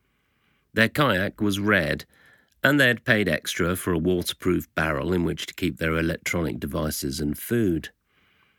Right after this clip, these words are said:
Chris struggled into his life jacket without complaint, and Charlie helped him into the back of the kayak. She then kneeled in the front with the paddle, and they set off with the current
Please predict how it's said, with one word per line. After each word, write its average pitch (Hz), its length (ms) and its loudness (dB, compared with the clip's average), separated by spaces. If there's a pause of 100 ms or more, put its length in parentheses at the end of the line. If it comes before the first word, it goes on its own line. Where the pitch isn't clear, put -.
(120)
Chris 87 320 0
struggled 80 560 -2
into 82 220 -2
his 80 160 -2
life 82 260 0
jacket 87 400 -4
without 82 320 -4
complaint, 110 580 0 (400)
and 160 160 2
Charlie 98 380 2
helped 90 340 -2
him 95 100 2
into 92 220 0
the 87 100 -2
back 85 420 -2
of 78 100 -6
the 87 100 -2
kayak. 104 640 -2 (520)
She - 160 2
then 135 280 6
kneeled 104 280 4
in 107 100 2
the 107 60 2
front 107 340 2
with 101 140 -2
the 104 100 0
paddle, 82 460 0 (400)
and 143 120 2
they 151 80 4
set 143 320 2
off 107 280 0
with 113 120 2
the 123 80 2
current 78 400 0